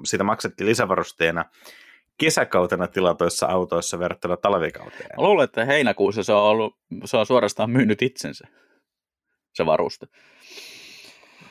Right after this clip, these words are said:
Speaker 2: Että tota, sitä ei ole myyjä-, myyjän tarvinnut hirveästi houkutella, että laitettaisiko lisävarustelistalta.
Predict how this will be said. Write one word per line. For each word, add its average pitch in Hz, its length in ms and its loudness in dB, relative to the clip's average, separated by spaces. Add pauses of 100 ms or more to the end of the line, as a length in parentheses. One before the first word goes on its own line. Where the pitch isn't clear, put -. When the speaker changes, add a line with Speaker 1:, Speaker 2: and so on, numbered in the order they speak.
(120)
Speaker 2:
Että 110 260 0
tota, 98 220 -4
sitä 107 220 0
ei 107 80 6
ole 104 100 4
myyjä-, 117 400 4
myyjän 135 300 4
tarvinnut 104 320 2
hirveästi 113 400 2
houkutella, 104 600 0
että 85 180 -2
laitettaisiko 92 680 0 (1300)
lisävarustelistalta. 90 1160 -2